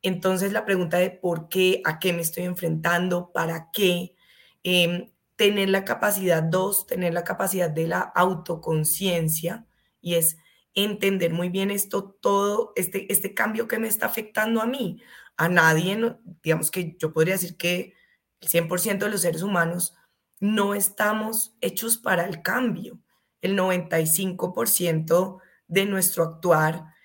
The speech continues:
está, em, digamos que liderado por nuestro cerebro más, em, emocional, que lo que hace es, al contrario, en vez de empujarnos a un cambio, lo que hace es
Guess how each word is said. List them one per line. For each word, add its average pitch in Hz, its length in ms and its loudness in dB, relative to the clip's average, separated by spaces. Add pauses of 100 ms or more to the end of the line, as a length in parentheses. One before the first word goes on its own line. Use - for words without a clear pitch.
(180)
está, 165 720 4
em, 175 680 -2
digamos 160 380 -2
que 180 360 0
liderado 160 640 2
por 196 120 0
nuestro 180 300 -2
cerebro 156 440 0
más, 175 320 2 (460)
em, 175 600 0
emocional, 160 1120 0 (380)
que 190 120 -2
lo 170 180 -2
que 170 140 4
hace 160 420 2
es, - 220 0 (400)
al 185 240 4
contrario, 165 600 2
en 175 120 0
vez 165 120 2
de 165 60 0
empujarnos 170 640 0
a 190 40 -2
un 190 120 -2
cambio, 170 420 -2
lo 180 180 -6
que 160 140 -4
hace 170 540 -2
es 180 200 -2